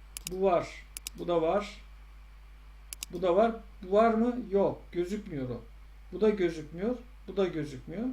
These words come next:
Ama şu gözüküyor. Bu da var. Ve bu çizgi de var.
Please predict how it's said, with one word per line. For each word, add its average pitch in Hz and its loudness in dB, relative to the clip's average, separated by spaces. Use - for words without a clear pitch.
Ama 185 0
şu 208 -4
gözüküyor. 175 -2
Bu 180 -6
da 190 4
var. 208 0
Ve 196 -2
bu 202 -2
çizgi 190 -6
de 160 0
var. 208 -2